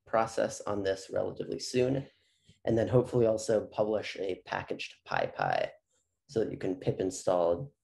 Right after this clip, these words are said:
you know, Data Hub or, or something along those lines, and then start executing this. And you don't need to do the code gen yourself and all of those other steps.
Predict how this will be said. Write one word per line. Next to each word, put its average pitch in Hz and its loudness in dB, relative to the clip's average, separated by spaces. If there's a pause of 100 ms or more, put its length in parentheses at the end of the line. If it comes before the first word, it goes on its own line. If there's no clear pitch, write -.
(320)
you 95 -2
know, 92 -4 (420)
Data 95 2
Hub 92 0
or, 90 -2
or 87 -2
something - -4
along - -4
those 50 -4
lines, 50 -4 (420)
and 92 -2
then 87 -2
start - 2
executing 95 -2
this. - 0
And 92 -6
you 92 0
don't 85 2
need 76 -4
to 92 2 (720)
do 127 8
the 107 8
code 107 4
gen 95 4
yourself 85 -2
and 80 -10
all 87 -6
of - -12
those 85 -6
other 85 -8
steps. - -10